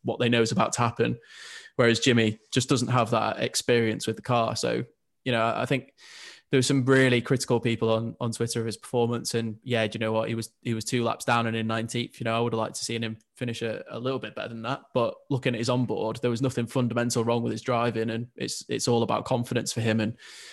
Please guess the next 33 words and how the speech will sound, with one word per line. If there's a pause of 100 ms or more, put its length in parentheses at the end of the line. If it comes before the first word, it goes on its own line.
(240)
as
he
starts
to
learn
how
the
car
reacts, (140)
um, (160)
once
he
starts
to
pick
up
the
throttle
quicker,
he's
gonna
be
a
lot
closer
to
these
guys.
And, (220)
you
know,
I
think,